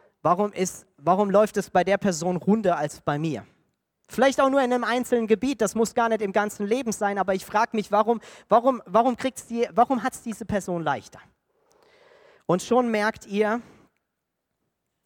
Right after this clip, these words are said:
es hat weitreichende Folgen. Eifersucht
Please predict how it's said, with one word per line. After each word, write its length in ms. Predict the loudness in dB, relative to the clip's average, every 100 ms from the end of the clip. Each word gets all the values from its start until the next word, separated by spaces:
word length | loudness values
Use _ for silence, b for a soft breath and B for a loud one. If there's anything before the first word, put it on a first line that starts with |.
| _
es 160 | -6 -6
hat 160 | -4
weitreichende 600 | -2 -2 -2 -4 -4 -8
Folgen. 440 | -8 -4 -4 -4 -16 _ _ _ _
Eifersucht 720 | -6 -6 -6 -6 -8 -10 -20